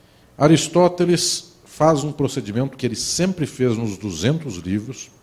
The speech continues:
que era ouvir o que as pessoas falavam a respeito. Ele fazia aquilo que Platão imaginava fosse o degrau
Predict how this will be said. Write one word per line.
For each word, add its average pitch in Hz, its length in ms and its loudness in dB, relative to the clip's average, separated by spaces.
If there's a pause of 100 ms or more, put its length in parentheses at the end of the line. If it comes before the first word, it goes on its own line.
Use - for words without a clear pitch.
(640)
que 147 140 0
era 156 120 6
ouvir 170 840 4 (260)
o 143 80 -4
que 160 140 -2
as 147 100 -2
pessoas 147 400 -2
falavam 147 720 4
a 131 80 0
respeito. 117 680 -2 (1080)
Ele 135 100 2
fazia 165 380 2
aquilo 180 260 0
que - 80 -8
Platão 160 580 2
imaginava 120 640 0
fosse 131 360 -6
o 123 40 -6
degrau 110 680 2